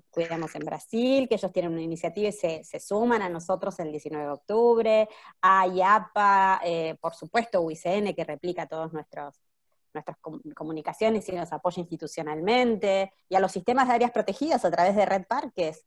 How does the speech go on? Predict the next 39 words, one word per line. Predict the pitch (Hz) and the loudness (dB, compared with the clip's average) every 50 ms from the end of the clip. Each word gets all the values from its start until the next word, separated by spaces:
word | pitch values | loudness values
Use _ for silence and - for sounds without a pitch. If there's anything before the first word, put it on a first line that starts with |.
| _ _ _ _ _ _ - | _ _ _ _ _ _ -2
Eh, | 165 170 170 175 175 170 | 2 2 4 4 2 2
no | 180 185 | 0 2
sé, | 180 262 277 262 | 4 4 4 4
tenemos | - 180 180 214 226 220 233 | 4 0 0 0 0 0 2
el | 190 170 | 2 4
apoyo | 170 196 202 - 220 196 | 4 2 2 2 2 2
de, | 180 165 160 156 | 4 4 2 2
del | 156 160 151 151 | 0 -2 -4 -4
sistema | - - - 196 190 190 | -6 -4 -4 -2 0 2
de | 180 | 2
áreas | 185 190 190 | 2 0 0
protegidas | - 170 - 175 - 196 185 190 | -2 -6 -6 -2 0 2 2 2
de | 180 156 - | 0 -4 -4
Cuba, | - 233 262 254 233 214 185 170 165 | 0 2 4 6 6 6 6 6 4
de | 160 165 165 | 4 2 2
México, | 170 190 220 240 233 - - 202 190 170 - - 175 170 170 165 160 160 - - | 2 0 2 0 0 -2 -4 -6 -6 -6 -2 0 2 4 4 4 4 2 0 -4
o | - 143 - | -6 -10 -10
por | - - 151 - | -8 -8 -8 -6
supuesto | - 160 - 196 208 202 - 202 180 | -6 -4 -2 0 -2 0 0 0 0
de | 165 160 151 147 139 | 2 2 0 -2 -4
Perú, | - - 160 156 180 208 220 214 202 196 - _ _ - _ _ _ _ | -4 -6 -4 0 2 2 2 2 0 -2 -6 _ _ -20 _ _ _ _
eh, | - 160 165 165 156 156 147 151 143 139 127 - - - - - _ _ | -2 0 2 4 4 4 2 2 0 -2 -4 -6 -8 -12 -16 -18 _ _
así | - - - 180 170 | -12 -10 -10 -12 -14
que | - 113 - | -14 -8 0
Colombia, | - 170 165 165 196 226 233 226 214 190 180 175 175 175 | 2 4 4 6 6 6 6 4 4 4 4 4 6 4
es | 202 - | 2 0
impresionante, | 220 208 - 175 - - 180 185 226 233 233 233 233 226 240 226 202 | -2 -4 -4 -6 -6 -6 -4 -2 0 0 0 0 -2 -2 0 2 2
de | 175 160 156 151 143 - _ _ | 2 2 2 2 0 -4 _ _
Parques | 185 180 185 175 - 170 | 2 2 2 0 -2 -4
Nacionales | 165 165 165 170 175 185 196 185 | -4 -2 -2 -2 -2 -2 -2 -2
de | 180 | -2
Argentina, | 165 165 - 165 170 170 247 285 277 233 202 - | -4 -4 -6 -8 -6 -4 -2 0 0 0 0 0
que | 180 170 | 0 0
declaró | 165 160 160 - 170 165 180 | 0 0 0 0 0 0 0
esta | 185 - - 180 165 165 | -2 0 0 0 0 0
iniciativa | 165 165 170 170 175 165 165 190 190 180 170 | 0 -2 -4 -4 -4 -4 -2 0 2 2 2
de | 170 165 | 2 0
interés | 151 160 160 175 170 | -2 -4 -4 -4 -4
institucional. | 190 175 - 165 - 160 156 - 156 156 165 220 247 254 240 214 185 | -6 -10 -12 -14 -14 -14 -10 -8 -8 -6 -2 -2 -2 -2 -2 -4 -6